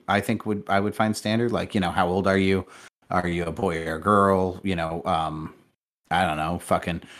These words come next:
which, which parent's the funny parent? You know, like, just things that I feel like a toddler should know. Um, I, my, my stepfather, when he was dying in the hospital, they asked him who the president was,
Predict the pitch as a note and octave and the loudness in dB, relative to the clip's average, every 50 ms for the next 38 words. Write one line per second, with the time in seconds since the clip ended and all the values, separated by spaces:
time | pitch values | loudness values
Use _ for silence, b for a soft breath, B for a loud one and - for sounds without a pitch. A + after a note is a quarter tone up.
0 | B B _ _ _ - F#2+ G2+ A2 G#2 - - G3 G#2+ - - - A2 G#2 G2+ | B B _ _ _ -2 4 4 4 4 4 4 2 2 2 2 2 2 2 2
1 | F#2 - G2+ - - A#2 G#2+ G2 F2+ - - F#2 E2+ E2 D#2+ D#2 - - G#2+ G#2+ | 2 0 -2 0 2 4 4 4 2 0 0 -2 0 -2 -4 -4 -2 2 4 4
2 | G2 F#2+ F#2+ F2+ F#2 F#2 - - A#2+ A#2 - - - G2 - - - D3 D3+ C#3 | 4 4 4 2 2 0 2 4 2 4 4 2 0 -2 -2 2 6 8 8 8
3 | A#2 G#2+ A#2+ G#2+ F#2 G2+ G#2 - - B2+ A#2 G#2 G2 F2+ - - - G2+ F#2 F2 | 8 6 4 4 6 4 2 2 4 4 4 4 4 0 -2 -2 -2 0 0 0
4 | E2+ - - - - G2+ G#2 G#2 G#2 A2 A2 G#2 - - G2+ E2+ E2 F2 F2+ F#2 | 0 -2 -2 2 4 4 4 4 4 2 2 2 0 -2 -4 -4 -2 -2 0 2
5 | G2+ G#2+ B2 C#3+ D#3 - - b b b b _ _ _ _ _ - - G#2+ G#2 | 4 4 4 4 2 0 -4 b b b b _ _ _ _ _ 0 2 4 4
6 | F#2+ F2 E2 D#2 D2+ D2+ F2 F2 - _ - G#2 G#2+ G2+ F2 G2 G#2+ G#2 F#2+ F2+ | 4 2 0 -4 -6 -10 -12 -14 -12 _ 0 0 0 0 0 0 0 0 0 0
7 | F#2 F2+ F2+ - - G2+ F#2 F2 F2 E2+ E2 D#2 - - - B2+ G2+ - G#2+ G2 | -4 -6 -8 -8 -6 -4 -4 -4 -4 -6 -8 -8 -4 2 2 2 4 4 2 2
8 | F#2+ F#2+ F#2 F2+ F2+ F2 - - G2+ F2+ F2 E2+ E2 E2 G2 G2 G2 F2+ - - | 2 0 -2 -4 -6 -6 -4 -2 -2 -2 -2 -4 -4 -4 -2 -2 -2 -2 -4 -8
9 | F#2 E2 E2 F2 E2+ E2+ E2 - - F#2+ E2+ - G#2+ F2+ E2 - - G#2+ G2+ F#2 | -8 -8 -6 -6 -4 -4 -4 -4 -4 -6 -4 -4 -4 -4 -4 -2 0 0 2 0
10 | - E2+ F2 E2 D#2 E2 D#2+ C#2+ C#2+ D#2+ - | 0 -4 -4 -4 -4 -4 -4 -4 -4 -8 -12